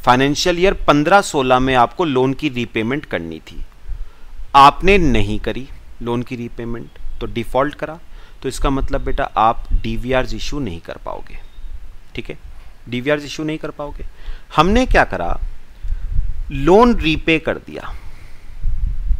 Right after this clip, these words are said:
repay कर दिया बेटा, सोलह सत्रह में हमने repay कर दिया loan। करना था पन्द्रह सोलह में, नहीं करा हमने, सोलह सत्रह में repay कर दिया।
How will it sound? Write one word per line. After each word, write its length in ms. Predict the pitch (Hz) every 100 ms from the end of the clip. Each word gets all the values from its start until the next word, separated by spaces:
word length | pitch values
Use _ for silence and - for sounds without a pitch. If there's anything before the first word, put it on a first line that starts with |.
| - - 120
repay 300 | 170 - 190
कर 180 | 127 90
दिया 200 | - -
बेटा, 300 | - - - - - - - - - - - - - - - -
सोलह 680 | - - 202 202 220 247 226
सत्रह 480 | 196 170 170 170
में 160 | 170 170
हमने 320 | 147 127 131 120
repay 460 | 104 101 113 139
कर 200 | - 90
दिया 340 | - - - - - - - - -
loan। 240 | - - - - - - - 117
करना 240 | 117 170
था 120 | 202 226
पन्द्रह 340 | 202 180 175
सोलह 320 | - 107 90
में, 200 | 92 175
नहीं 260 | 175 101 107
करा 260 | 95 90
हमने, 260 | 180 214 240
सोलह 300 | - 143 107
सत्रह 320 | - - 82
में 120 | 76
repay 260 | 69 69 -
कर 140 | - -
दिया। 280 | - -